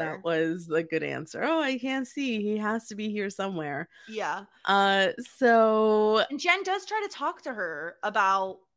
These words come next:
Speaker 2: the other night.
Speaker 1: But she, she, she can't. She doesn't have the capacity to talk about
Speaker 2: It's
Speaker 1: it.
Speaker 2: so sad.
Speaker 1: It's
Speaker 2: Yeah.
Speaker 1: very sad.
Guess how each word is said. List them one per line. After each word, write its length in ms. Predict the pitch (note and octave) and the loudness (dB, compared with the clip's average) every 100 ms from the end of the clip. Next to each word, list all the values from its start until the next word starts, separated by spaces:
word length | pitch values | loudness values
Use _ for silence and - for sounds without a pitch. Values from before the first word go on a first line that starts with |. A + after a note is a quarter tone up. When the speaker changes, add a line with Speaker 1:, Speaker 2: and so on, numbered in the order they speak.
| _ - | _ -18
Speaker 2:
the 200 | A#3 A3+ | -6 -4
other 260 | G3+ F#3+ | -4 -6
night. 500 | F#3 C#3+ D3+ F3 A3 G3 | -8 -10 -10 -14 -14 -10
Speaker 1:
But 120 | G#3 F#3+ | -6 -6
she, 220 | - G3 | -6 -6
she, 220 | G3+ G#3 | -6 -6
she 260 | G#3 - B3 | -6 -4 -4
can't. 340 | E3+ C3+ C#3+ - | -4 -6 -6 -6
She 80 | |
doesn't 240 | G3+ G3 G3+ | -8 -6 -4
have 140 | F3 | -4
the 40 | E3+ | -4
capacity 680 | E3+ D#3 C#3+ D3 D3 A#2 D3+ | 0 0 0 -4 -8 -8 -8
to 140 | - | -8
talk 260 | D3+ C3 D3 | -8 -8 -10
about 240 | A#2 C#3 | -12 -8
Speaker 2:
It's 160 | - D2 | -6 -8
Speaker 1:
it. 60 | |
Speaker 2:
so 180 | A3 F#3+ | -8 -12
sad. 580 | F#3 D#2 - F#3 G3 A3 | -12 -10 -8 -8 -10 -14
Speaker 1:
It's 80 | - | -14
Speaker 2:
Yeah. 360 | G3+ E3 F3+ | -8 -6 -4
Speaker 1:
very 180 | F3 D3 | -6 -8
sad. 460 | E3 - B1 F#3 | -8 -4 -4 -6